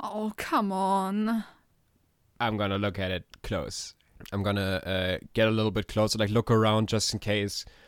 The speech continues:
Speaker 2: this is a trap because I've been made paranoid,
Speaker 1: <laughs>
Speaker 2: uh, about the whole situation now, and, like, go down to the, to the glowing circle.
Speaker 1: Um, I would probably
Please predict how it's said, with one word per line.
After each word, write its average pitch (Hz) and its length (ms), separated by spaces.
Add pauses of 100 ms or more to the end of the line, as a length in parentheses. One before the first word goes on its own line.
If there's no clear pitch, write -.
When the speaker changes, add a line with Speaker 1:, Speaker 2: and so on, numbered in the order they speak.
(120)
Speaker 2:
this 107 160
is 104 120
a 107 60
trap 113 480
because 110 260
I've 107 120
been 107 240
made 107 240
paranoid, 113 680 (200)
Speaker 1:
<laughs> - 220
Speaker 2:
uh, 294 80 (600)
about 110 260
the 110 100
whole 110 120
situation 110 580
now, 117 280 (200)
and, 101 180
like, 98 380
go 110 240
down 107 460
to 107 200
the, 95 440 (260)
to 110 100
the 101 320
glowing 107 380
circle. 98 720 (140)
Speaker 1:
Um, 165 340 (100)
I 190 120
would 185 180
probably 170 420